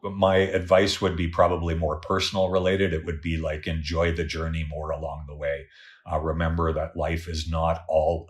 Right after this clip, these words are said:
about work. You gotta stop and play.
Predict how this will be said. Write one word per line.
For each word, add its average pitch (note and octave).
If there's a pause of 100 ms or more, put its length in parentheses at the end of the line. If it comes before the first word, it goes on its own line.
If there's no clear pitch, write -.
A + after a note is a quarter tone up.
about D2
work. D#2 (340)
You D#2 (220)
gotta E2+
stop E2
and D#2+
play. E2+